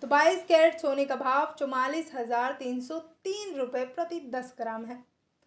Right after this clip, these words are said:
भारतीय नौसेना को अमेरिका स्थित एरोस्पेस कंपनी बोइंग से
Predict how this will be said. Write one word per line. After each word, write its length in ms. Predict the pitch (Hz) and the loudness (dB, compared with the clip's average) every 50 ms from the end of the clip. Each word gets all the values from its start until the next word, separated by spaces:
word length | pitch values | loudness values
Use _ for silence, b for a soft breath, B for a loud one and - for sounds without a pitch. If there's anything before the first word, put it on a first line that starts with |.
| _ _ _ _ _ _ - | _ _ _ _ _ _ 2
भारतीय 420 | 285 302 330 349 349 349 415 427 403 | 4 6 6 6 4 4 0 -4 -4
नौसेना 480 | 392 392 381 370 359 330 320 330 339 330 | -4 -4 -4 -2 0 0 2 2 0 0
को 200 | 311 302 311 320 | 0 -2 0 0
अमेरिका 840 | 320 320 320 320 - 294 285 294 302 320 359 403 392 - 415 359 294 | 0 -2 -4 -4 -6 -4 -2 -2 0 0 0 -2 -2 -2 -2 -2 -2
स्थित 560 | - - - - 247 240 - - _ _ - | -4 -6 -8 -8 -8 -8 -8 -12 _ _ 0
एरोस्पेस 640 | 294 330 381 403 415 - - - 330 330 359 349 - | 2 2 2 2 -2 -6 -6 -4 -2 -2 -2 -2 -2
कंपनी 400 | - 294 262 254 247 254 262 254 | -4 -6 -4 -4 -6 -6 -6 -6
बोइंग 380 | 240 220 240 247 285 330 349 339 | -6 -4 -4 -4 -4 -4 -8 -10
से 200 | - - 277 285 | -10 -10 -10 -10